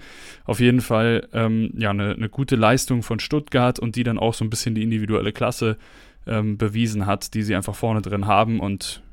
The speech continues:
wir haben ja Demirovic hier schon oft gelobt, auch Undorf, die einfach jetzt aktuell immer wieder zeigen, dass sie dann auch diese Torjägerqualitäten haben, dass sie richtig stehen. Auch das drei eins von Undorf, so ein typisches Ding, eigentlich der Angriff schlecht zu Ende gespielt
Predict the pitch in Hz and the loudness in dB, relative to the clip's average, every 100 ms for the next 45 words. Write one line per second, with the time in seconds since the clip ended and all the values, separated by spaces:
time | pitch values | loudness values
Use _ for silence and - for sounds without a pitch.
0 | - 107 104 110 104 107 113 120 120 - | -6 -2 0 0 0 0 0 0 0 -2
1 | 113 113 110 - - 113 110 113 113 107 | -2 -2 -4 -4 -2 0 4 2 0 -2
2 | 107 - 113 110 107 - - - - - | -2 -2 -2 0 -2 -6 -18 -20 -20 -18
3 | - - - 107 104 107 110 113 113 110 | -18 -20 -12 -6 -2 0 0 0 -2 -4
4 | - 110 113 135 107 107 110 107 104 - | -6 -6 -2 0 2 2 0 0 -2 0
5 | 107 110 107 95 - - - 110 - 110 | 0 2 0 -4 -12 -20 -6 -6 -4 -4
6 | 107 110 - 110 98 101 - 107 107 107 | -2 -2 -4 -6 -4 -4 -4 -4 0 0
7 | 101 - - 120 117 110 107 - 107 101 | -2 -4 0 2 2 0 -2 -2 -2 -2
8 | - 110 110 98 101 110 104 101 113 113 | -4 -2 -2 0 2 2 -2 -2 -2 -2
9 | - 107 - 113 113 107 - 120 - 107 | -4 -6 -4 -4 -2 -4 -6 -8 -4 -2
10 | 113 107 107 117 123 104 - 107 143 127 | -2 -2 -4 -2 0 0 -2 -4 -4 -4
11 | - 113 - 123 110 117 120 - 107 120 | -6 -6 0 2 2 0 0 -2 0 0
12 | 113 - 123 123 - 117 131 120 - - | -2 -2 -2 -2 -2 2 2 0 -6 -4
13 | 117 | -4